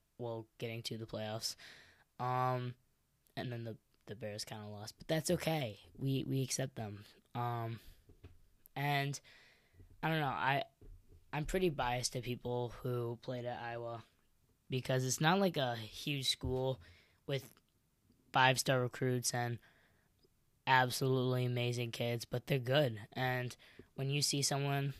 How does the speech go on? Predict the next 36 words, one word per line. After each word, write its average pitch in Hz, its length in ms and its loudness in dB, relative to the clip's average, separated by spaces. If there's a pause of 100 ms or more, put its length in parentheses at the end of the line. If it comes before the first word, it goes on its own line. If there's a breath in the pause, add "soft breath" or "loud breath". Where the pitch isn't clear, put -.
(120)
like 139 220 -4
that 139 420 2
from 127 280 -2
your 123 400 0 (440 loud breath)
favorite 131 360 0
school 131 460 0 (640 soft breath)
move 135 280 4
on 127 240 2
to 123 240 0
the 117 100 -2
N 127 180 -2
F - 160 -4
L 123 320 4
and 120 360 -2 (140)
become 123 300 -4
super 123 300 -2
successful, 131 680 -2 (420 loud breath)
it's - 140 0
cool. 147 340 4 (120)
And 127 100 -4
so 147 80 4
I 135 80 6
got 143 160 6
his 139 100 4
jersey, 120 500 2
and 120 320 -2 (440)
it's - 220 -4
a 135 40 -2
super 139 260 2
cool 139 200 2
jersey, 131 340 2
and 120 120 -2
I 123 60 0
love 131 180 2
it. 107 160 -4 (1400 loud breath)
Um, 170 460 6